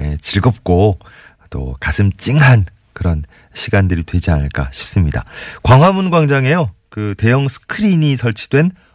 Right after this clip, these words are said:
올림픽 라이브 사이트가, 네, 오늘부터 이제 운영이 된대요. 폐막식 때까지 계속 운영이 될 거랍니다. 그러니까 평창 그 현지를 꼭 못 찾는 분들이라 하더라도 이 추운 날, 어, 열정으로 가득 찬 전 세계인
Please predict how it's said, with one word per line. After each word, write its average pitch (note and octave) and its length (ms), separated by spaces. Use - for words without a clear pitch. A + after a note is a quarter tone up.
올림픽 D#3+ 640
라이브 B2+ 520
사이트가, G#2+ 720
네, E2 120
오늘부터 F2 600
이제 - 160
운영이 F2 380
된대요. C#2+ 320
폐막식 E3 760
때까지 A2 640
계속 F#2+ 460
운영이 E2+ 300
될 E2+ 160
거랍니다. C2+ 480
그러니까 - 100
평창 F3+ 800
그 - 160
현지를 F3+ 520
꼭 - 200
못 A2 140
찾는 E3+ 320
분들이라 A#2 420
하더라도 D#3+ 560
이 - 60
추운 B2+ 280
날, G#2 320
어, D2 200
열정으로 C3+ 540
가득 G2 240
찬 E2+ 260
전 A#2+ 260
세계인 G#2 540